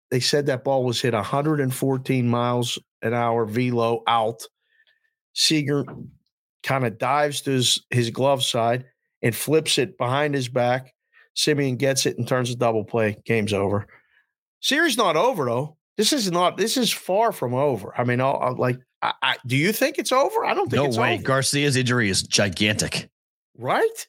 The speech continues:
Speaker 2: Is a gigantic. He's not playing today. He may not play again for the series.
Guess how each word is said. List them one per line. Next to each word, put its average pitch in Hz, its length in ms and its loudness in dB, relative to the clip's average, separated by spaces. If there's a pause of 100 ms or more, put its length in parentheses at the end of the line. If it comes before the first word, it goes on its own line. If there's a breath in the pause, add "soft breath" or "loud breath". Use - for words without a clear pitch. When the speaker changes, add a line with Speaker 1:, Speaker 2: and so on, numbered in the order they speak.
(120)
Speaker 2:
Is 120 160 2
a 110 100 2
gigantic. 110 680 0
He's 143 220 0
not 151 180 0
playing 139 320 0
today. 120 360 0
He 127 140 0
may 147 120 0
not 120 180 0
play 123 220 0
again 120 340 2
for 120 80 0
the 98 120 2
series. 90 680 2